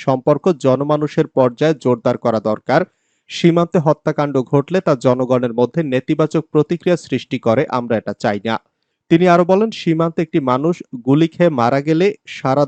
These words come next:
দেশে এর প্রতিক্রিয়া হয় এবং সেটি নেতিবাচক প্রতিক্রিয়া, যা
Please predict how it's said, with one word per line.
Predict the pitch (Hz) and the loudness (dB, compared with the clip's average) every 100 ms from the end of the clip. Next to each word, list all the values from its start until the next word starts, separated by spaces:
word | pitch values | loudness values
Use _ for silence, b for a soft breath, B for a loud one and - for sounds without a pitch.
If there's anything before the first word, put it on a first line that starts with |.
| 127 | 0
দেশে | 135 - - 135 | -2 -2 -2 -4
এর | - | -2
প্রতিক্রিয়া | 131 - 120 120 107 95 | -2 -2 -6 -2 -2 0
হয় | 120 160 | 0 0
এবং | 131 131 | -4 -6
সেটি | - 120 117 117 | -6 -6 -6 -6
নেতিবাচক | 117 160 165 170 175 - | -4 -2 -2 -2 -4 -2
প্রতিক্রিয়া, | 143 143 165 120 110 160 - _ _ | -2 -2 -4 -2 0 0 -2 _ _
যা | 123 | 2